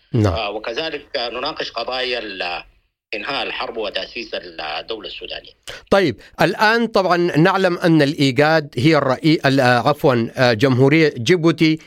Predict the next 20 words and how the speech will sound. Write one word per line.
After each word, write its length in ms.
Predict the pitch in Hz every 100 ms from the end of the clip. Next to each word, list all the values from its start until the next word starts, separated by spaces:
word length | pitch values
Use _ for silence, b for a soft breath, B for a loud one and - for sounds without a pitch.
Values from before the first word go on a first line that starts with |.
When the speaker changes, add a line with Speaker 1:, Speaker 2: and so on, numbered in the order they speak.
| B B
Speaker 1:
هي 380 | 160 160 151 151 b b
الرئيس 460 | 135 131 156 175 -
الحالي 420 | 123 - 143 135
للإيجاد. 680 | 117 123 120 104 120 101 90 b b b b
هل 160 | 190 233
يمكن 360 | 220 226 175
القول 600 | 156 131 - 170 123 107 -
أن، 300 | 143 143 135
آه، 180 | 127 127 - b b b 135 120 117 113 110 113 123
ال-، 160 | 127 - -
آه، 260 | 127 120
آه، 340 | 117 120 120 117
جيبوتي 760 | 101 143 156 151 127 117 135 - b b
ممثلة 640 | 123 123 135 151 - 127
في 160 | 117 123
فخامة 560 | 127 110 131 127 120 -
رئيسها، 600 | 117 135 139 120 113 120 - b b b -
آه، 220 | 120 117
قد 380 | 113 135 120 101
وافقت 720 | 120 139 165 160 160 143 139